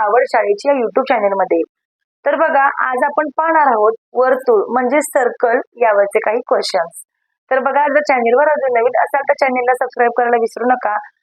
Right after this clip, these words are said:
आणि शेजारील बेल आयकॉनलाही नक्की क्लिक करा, जेणेकरून तुम्हाला माझे व्हिडिओ सर्वात पहिल्यांदा दिसतील. चला तर मग, अ, अजिबात व्हिडिओ स्किप न करता शेवटपर्यंत नक्की बघा. जे वर्तुळावरचे काही क्वेश्चन्स आहेत ते आपण क्वेश्चन या व्हिडिओमध्ये पाहणार आहोत.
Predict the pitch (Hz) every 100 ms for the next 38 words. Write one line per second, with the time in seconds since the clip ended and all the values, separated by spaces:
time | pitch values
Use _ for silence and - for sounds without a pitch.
0 | _ - 254 269 277 277 269 226 247 254
1 | 262 254 254 240 220 _ 240 247 - 247
2 | 233 233 208 247 254 262 247 233 233 277
3 | 269 226 220 208 202 208 _ _ _ -
4 | 233 240 247 214 202 220 247 403 - 349
5 | 311 _ _ _ - 254 269 302 302 320
6 | 330 _ - 214 226 - - 240 262 285
7 | 277 254 262 - 320 330 311 285 240 226
8 | 196 - _ _ - 247 254 269 254 254
9 | 247 - 269 262 262 277 - _ _ -
10 | 269 285 254 254 254 269 - 294 294 -
11 | 277 - 330 339 - 240 208 - _ _
12 | _ 302 294 - 269 - 269 262 269 262
13 | 240 240 240 226 247 - 247 240 247 240
14 | 240